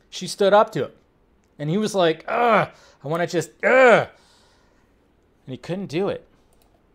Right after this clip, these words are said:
Couldn't do it. All right, Extraction, Chinook. A Chinook, Chinook. Kawoop! <laughs> Kawoomp! The missile slams into the front of the Chinook,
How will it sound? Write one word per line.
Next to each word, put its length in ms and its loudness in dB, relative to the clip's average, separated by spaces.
Couldn't 260 -8
do 140 -2
it. 180 -6
All 60 -6
right, 260 0
Extraction, 760 0
Chinook. 540 0
A 60 -18
Chinook, 600 -4
Chinook. 480 -6
Kawoop! 580 10
<laughs> 20 -20
Kawoomp! 480 4
The 100 -2
missile 380 2
slams 580 2
into 240 -4
the 100 0
front 440 0
of 160 -2
the 100 0
Chinook, 600 -6